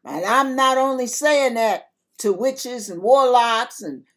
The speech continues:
family members and enemies and foes. I'm saying that to the government of all the nations, all these government heads, all these,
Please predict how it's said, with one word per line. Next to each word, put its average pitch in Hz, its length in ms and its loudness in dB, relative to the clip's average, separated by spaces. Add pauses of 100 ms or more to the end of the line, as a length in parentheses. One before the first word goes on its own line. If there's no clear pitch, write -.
family 254 560 4
members 247 640 -2
and 175 240 -10 (320)
enemies 262 760 2
and 175 200 -12
foes. 262 680 6 (280)
I'm 269 140 2
saying 269 440 0
that 269 260 0
to 240 100 -10
the 185 100 -6
government 165 640 0 (500)
of 180 140 -4
all 262 320 6
the 269 100 0
nations, 190 800 -6 (720)
all 254 320 8
these 269 220 -6
government 233 600 -2
heads, 160 560 -8 (680)
all 269 420 6
these, 262 480 -8